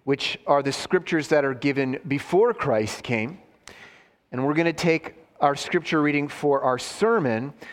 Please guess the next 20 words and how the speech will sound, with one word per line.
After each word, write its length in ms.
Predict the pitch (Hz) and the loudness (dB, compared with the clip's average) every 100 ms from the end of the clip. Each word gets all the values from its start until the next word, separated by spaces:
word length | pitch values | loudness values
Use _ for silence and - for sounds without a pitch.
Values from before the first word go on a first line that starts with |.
| - | -20
from 200 | - 175 | -4 0
the 60 | 175 | 2
New 200 | 190 254 | 2 0
Testament, 580 | 220 175 - 143 139 143 | 2 0 0 -2 -2 2
which 340 | 151 151 - - _ _ _ _ - | 0 0 -10 -14 _ _ _ _ -2
are 100 | 147 | 0
the 80 | 151 | 0
scriptures 800 | 147 - 180 202 - 156 151 - | -2 -2 0 0 0 0 0 0
that 260 | 156 151 | 0 2
were 100 | 156 | 2
delivered 640 | 147 147 147 147 156 151 151 - _ _ _ _ - | 0 2 2 2 2 0 -4 -14 _ _ _ _ -4
after 380 | 190 226 - 151 | -2 -2 0 -2
Christ 400 | - 147 123 - | 2 2 2 -2
came, 240 | 147 139 | -2 0
or 80 | 143 | 2
re-, 200 | 139 151 - | 0 -2 -4
really 320 | 156 180 143 | 0 2 2
when 400 | 113 170 180 147 | 2 2 2 0
he 460 | 131 - 127 110 | -4 -4 -2 -2
came. 500 | 104 - 127 95 87 | -4 -6 -4 -4 -10